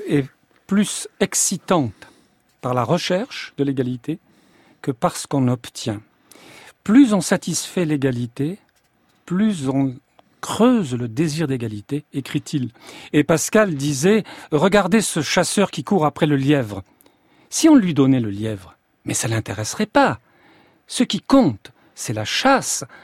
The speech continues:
parce que la chasse fait vivre son désir. Et ce désir de capturer le lièvre, qui ne l'intéresse pas, ce désir l'empêche de voir la mort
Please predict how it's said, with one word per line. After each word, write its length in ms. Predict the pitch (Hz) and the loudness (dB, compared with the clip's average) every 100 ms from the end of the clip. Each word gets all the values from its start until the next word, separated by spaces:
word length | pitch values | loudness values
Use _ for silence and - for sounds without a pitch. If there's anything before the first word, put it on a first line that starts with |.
| _ | _
parce 160 | - - | -12 -8
que 80 | 131 | -6
la 140 | 117 | -6
chasse 420 | - 190 208 - - - | -2 0 0 -4 -14 -4
fait 180 | - | 0
vivre 320 | 143 175 156 139 | 2 0 -2 -4
son 220 | - 135 | -2 0
désir. 520 | 143 156 262 180 - _ _ - - - | 0 2 2 2 -2 _ _ -20 -20 -6
Et 60 | 180 | 0
ce 120 | 294 | 2
désir 640 | 247 277 220 269 226 143 127 | 6 6 6 4 4 0 -2
de 140 | 175 | -2
capturer 680 | - - - - 240 208 214 | 0 -2 -2 -2 0 2 2
le 100 | 180 | 2
lièvre, 420 | 165 185 156 110 - - _ _ | 2 2 0 -2 -18 -20 _ _
qui 120 | - | -2
ne 60 | 120 | 0
l'intéresse 440 | 123 120 113 113 | 0 -2 -4 -6
pas, 200 | - 117 - _ - - - - | -6 -10 -10 _ -20 -20 -20 -8
ce 160 | - | 0
désir 680 | 220 202 165 190 180 120 - _ _ _ _ _ - | 2 2 2 0 0 -2 -6 _ _ _ _ _ -6
l'empêche 680 | 127 143 117 196 - - - _ _ _ 120 | 0 0 2 0 0 -10 -14 _ _ _ -6
de 100 | 123 | -2
voir 180 | 123 | 0
la 100 | 113 | 0
mort 460 | 120 220 185 - | 2 2 0 -8